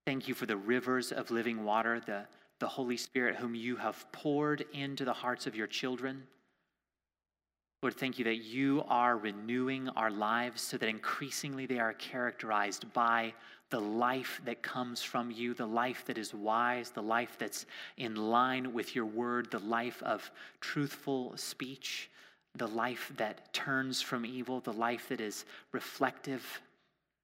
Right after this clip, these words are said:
and wise. God, I pray that you would produce in us, your children, that kind of life. Lord, help us.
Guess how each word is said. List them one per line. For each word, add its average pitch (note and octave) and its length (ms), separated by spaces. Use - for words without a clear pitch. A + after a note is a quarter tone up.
and A2 200
wise. A#2+ 580
God, C3+ 120
I A#2+ 80
pray C#3 440
that B2 180
you C3 260
would B2 220
produce B2+ 640
in C3 300
us, B2 320
your A2+ 120
children, B2 560
that B2+ 220
kind A2 280
of G#2 180
life. G2+ 340
Lord, C#3 160
help E3+ 420
us. - 380